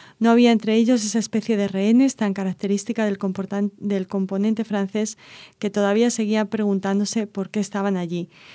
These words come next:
si nunca habían hecho el menor gesto de oposición al ocupante ni al gobierno del mariscal". Así empieza este, este párrafo dedicado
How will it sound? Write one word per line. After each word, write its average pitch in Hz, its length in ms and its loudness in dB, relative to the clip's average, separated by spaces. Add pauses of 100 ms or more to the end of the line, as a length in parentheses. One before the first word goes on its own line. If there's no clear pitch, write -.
(100)
si 214 200 -2
nunca 214 280 2
habían 208 240 2
hecho 208 220 0
el 214 60 2
menor 190 260 0
gesto 208 280 -6
de 196 100 0
oposición 196 580 -4
al 202 180 -2
ocupante 208 640 -4
ni 196 160 -2
al 180 120 -6
gobierno 185 400 -2
del 170 140 -6
mariscal". 175 540 -10 (540)
Así 196 220 -6
empieza 202 480 -2
este, 196 460 -4 (380)
este 208 280 -2
párrafo 214 400 -2
dedicado 208 600 -2